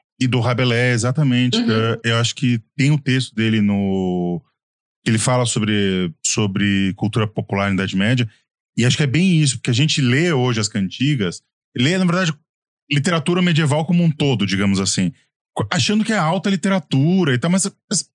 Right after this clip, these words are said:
Speaker 1: só era pra, pro aldeão, sabe? L-, ouvir, é,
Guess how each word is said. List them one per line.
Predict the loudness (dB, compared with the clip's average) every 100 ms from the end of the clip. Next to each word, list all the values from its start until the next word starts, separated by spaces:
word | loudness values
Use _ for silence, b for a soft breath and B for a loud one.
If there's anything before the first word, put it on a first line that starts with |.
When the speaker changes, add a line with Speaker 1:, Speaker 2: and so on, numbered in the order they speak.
| _
Speaker 1:
só | -2
era | 0 0
pra, | 0 0
pro | 0 0 2
aldeão, | 2 2 2 2 2
sabe? | 0 -2 -2
L-, | 0 0 0 -4 -10 _ _ _ _
ouvir, | 0 0 2 2 4 4 4 4 2 2 -2 B B B _
é, | 0 2 2 2 2 0 -2